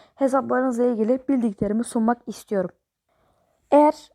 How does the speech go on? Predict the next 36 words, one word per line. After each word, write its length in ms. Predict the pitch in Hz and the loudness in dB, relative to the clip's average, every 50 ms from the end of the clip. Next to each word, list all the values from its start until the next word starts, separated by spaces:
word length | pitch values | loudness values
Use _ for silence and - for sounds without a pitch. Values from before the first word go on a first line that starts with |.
| - | -6
yani 300 | - 233 233 233 226 226 | -2 -2 0 0 0 -2
hesaplarınızı 540 | 240 233 - 240 233 - 247 240 240 240 294 | -2 -4 -4 -4 -4 -2 0 0 2 2 2
incelememi 440 | 302 277 247 247 240 233 240 262 277 | 2 4 4 4 4 2 2 2 0
istiyorsanız 420 | 262 - - 277 277 247 247 233 | -2 -2 -4 -6 -4 -4 -6 -6
şurada 240 | - - 277 262 269 | -6 -4 -2 -2 0
zaten 260 | 226 269 269 269 269 | 0 0 0 -2 -2
I 400 | 254 - - 226 220 220 226 226 | -4 0 0 2 2 2 2 2
D'niz 200 | 226 247 240 214 | 0 0 -2 0
görüküyor 440 | 196 233 226 226 208 - - 262 240 | 0 0 0 0 0 -2 0 0 0
arkadaşlar. 460 | 220 214 214 202 202 190 - 262 277 - _ - _ _ _ _ _ - | 0 0 -2 -2 -4 -2 -4 -6 -6 -6 _ -20 _ _ _ _ _ 0
Böyle 380 | 233 247 240 220 233 226 220 - _ _ - | 2 4 4 4 4 2 2 0 _ _ -4
yani 260 | 220 220 214 208 202 | -2 -2 -2 0 0
benim 200 | 220 233 247 247 | 0 0 2 2
I 260 | - 233 226 226 196 | 2 4 4 2 2
D'm 200 | 233 254 240 240 | 0 0 0 0
var 140 | 254 277 285 | 0 0 -2
ama 320 | 277 - 226 233 233 220 | -2 -2 0 0 2 2
bana 160 | 208 220 226 226 | 2 2 2 0
arkadaşlık 340 | 226 - 220 202 - - | 0 -2 -4 -6 -6 -8
isteği 180 | - - 233 226 | -10 -4 -4 -2
atamazsınız 480 | 214 240 226 214 196 - - 220 208 196 | 0 0 -2 -2 -4 -6 -6 -6 -2 0
dolu 140 | 214 214 | 2 2
arkadaşlarım. 560 | 220 214 208 208 190 190 180 - - 262 320 311 - - - - - _ | 2 2 2 0 -2 -4 -4 -2 -2 -2 -2 -2 -4 -10 -20 -20 -20 _
Siz 180 | - 320 311 311 | -4 -4 -2 2
I 300 | - 302 302 320 320 294 | 4 6 6 6 4 4
D'niz 220 | 302 302 269 233 | 2 0 0 0
yorumlara 440 | 277 285 285 277 262 262 269 269 285 | 2 2 2 2 0 0 0 0 0
yazın. 280 | 277 254 233 254 285 - _ - | 0 0 -2 -4 -8 -12 _ -6
Yorumlara 420 | 240 254 269 269 254 247 240 233 240 | -2 0 2 2 2 2 0 2 2
yazan 280 | 240 233 233 240 240 | 2 2 2 0 -2
kişilerden 400 | 226 - - 226 220 214 233 240 | -4 -4 -4 -2 -2 0 -2 -2
seçeceğim 460 | 240 - 240 214 - 208 220 233 220 | -4 -6 -8 -6 -4 -2 -2 -2 -2
arkadaşlar 540 | 214 190 - 196 202 190 - 202 202 220 233 | -2 -4 -4 -6 -6 -6 -4 0 2 2 2
I 80 | 226 185 | 2 0
D'yi 180 | 196 196 185 | -2 -4 -2
ve 120 | 240 277 | -2 -2